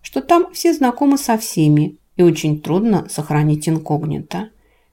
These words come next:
Тем паче в начале мертвого сезона, когда курортники уже разъехались. «Что-то вы сегодня бледны, мистрис Эрмаат. Вас так замучили мигрени?» участливо поинтересовалась хозяйка.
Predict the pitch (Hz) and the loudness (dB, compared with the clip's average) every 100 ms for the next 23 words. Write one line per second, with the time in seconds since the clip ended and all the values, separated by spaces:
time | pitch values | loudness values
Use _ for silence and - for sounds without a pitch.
0 | _ 170 175 190 214 180 160 156 175 175 | _ -2 0 2 2 0 0 0 0 2
1 | 151 156 156 151 151 151 147 151 - 143 | 2 0 -2 -2 -2 -4 -4 -4 -4 -6
2 | - 160 131 - 143 147 - 156 147 - | -6 -4 -4 -4 -2 -2 -2 -2 -4 -4
3 | 156 143 147 151 143 - - - - - | -6 -2 -2 -2 -6 -10 -12 -14 -14 -14
4 | - _ _ _ _ _ _ _ _ _ | -18 _ _ _ _ _ _ _ _ _
5 | - - 196 202 190 175 170 156 170 170 | -12 -2 0 2 2 2 2 2 4 4
6 | 156 151 147 151 147 151 151 151 _ 143 | 2 4 2 2 4 4 4 0 _ -4
7 | 135 - - - - 156 131 87 - - | -4 -4 -8 -8 -6 -4 -2 0 -2 -6
8 | - _ _ _ _ - 175 175 175 170 | -20 _ _ _ _ 0 0 2 0 -2
9 | 160 165 165 160 165 156 156 151 147 151 | 0 2 2 -2 -2 0 2 2 2 2
10 | 262 294 - - _ _ _ _ _ 180 | 4 2 0 -10 _ _ _ _ _ -8
11 | 165 151 165 151 151 156 151 147 - 160 | -6 -6 -4 -6 -4 -4 -4 -6 -6 -6
12 | 143 147 156 170 160 147 - 170 | -6 -6 -6 -4 -6 -8 -10 -14